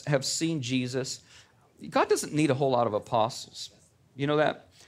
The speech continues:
Look about all the churches that one apostle Paul established. I mean, they, they, they,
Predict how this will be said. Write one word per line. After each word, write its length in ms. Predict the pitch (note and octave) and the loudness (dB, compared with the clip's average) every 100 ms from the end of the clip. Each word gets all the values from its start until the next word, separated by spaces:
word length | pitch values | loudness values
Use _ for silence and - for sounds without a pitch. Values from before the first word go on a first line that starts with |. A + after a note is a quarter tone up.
| _ | _
Look 160 | D#4+ D#4 | -6 -2
about 220 | - F3+ | 2 4
all 160 | D#3 D#3 | 4 2
the 100 | C3+ | 0
churches 520 | - C3 B2 G#2+ G#2+ | -2 -4 -4 -6 -4
that 220 | A2 - | -4 -4
one 180 | B2 C#3 | -2 -2
apostle 480 | B2+ - G#2+ - D#2+ | -2 -2 -2 -4 -12
Paul 480 | - A2 F#2+ D2 - | -4 0 0 -4 -8
established. 720 | - - G2 F2+ E2+ - - B2+ | -10 -2 0 0 -4 -14 -10 -4
I 40 | |
mean, 120 | C#3 | -2
they, 80 | G#3 | -2
they, 240 | - D#3+ | -2 -2
they, 220 | - F3+ | 0 -2